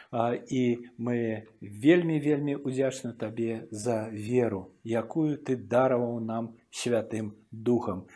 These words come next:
За ўсё табе, вялікі Бог, слава". Слава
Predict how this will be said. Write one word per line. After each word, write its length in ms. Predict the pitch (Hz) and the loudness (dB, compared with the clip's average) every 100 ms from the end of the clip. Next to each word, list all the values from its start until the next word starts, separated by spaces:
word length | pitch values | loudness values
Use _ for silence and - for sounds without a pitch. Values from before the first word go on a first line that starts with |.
| - _ | -20 _
За 240 | 104 123 107 | -4 -2 0
ўсё 560 | 110 - - 170 180 160 - | -2 -6 0 4 4 0 -2
табе, 640 | 127 120 - 123 127 123 - - - | -4 -4 -4 4 4 4 -4 -18 -4
вялікі 720 | 110 107 107 113 - 107 - - | 2 2 2 -2 -4 -6 -6 -16
Бог, 600 | 98 95 110 98 - - _ | -14 -4 -2 -2 -6 -14 _
слава". 800 | - - - 104 107 101 92 90 - _ _ _ - | -10 -8 -4 0 0 0 -2 -8 -14 _ _ _ -8
Слава 800 | - - 107 135 165 165 156 | -6 -2 4 6 6 0 -6